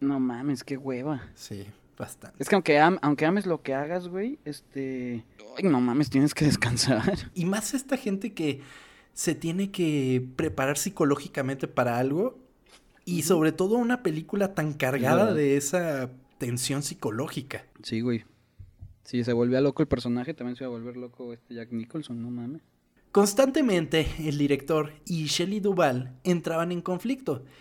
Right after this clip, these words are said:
Speaker 2: discutiendo acerca de las líneas del guión, métodos de actuación, entre otras cosas. La presión de las grabaciones era tanta para la actriz que desarrolló un caso de agotamiento nervioso,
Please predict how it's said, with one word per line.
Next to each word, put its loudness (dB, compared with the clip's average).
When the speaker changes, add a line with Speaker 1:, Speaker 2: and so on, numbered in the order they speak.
Speaker 2:
discutiendo 0
acerca 0
de 6
las 0
líneas -2
del 2
guión, 0
métodos 4
de -2
actuación, -4
entre -4
otras -2
cosas. -14
La -2
presión 2
de 4
las 4
grabaciones 0
era -4
tanta -4
para 2
la 0
actriz -4
que 2
desarrolló 0
un -2
caso -2
de 2
agotamiento -2
nervioso, 0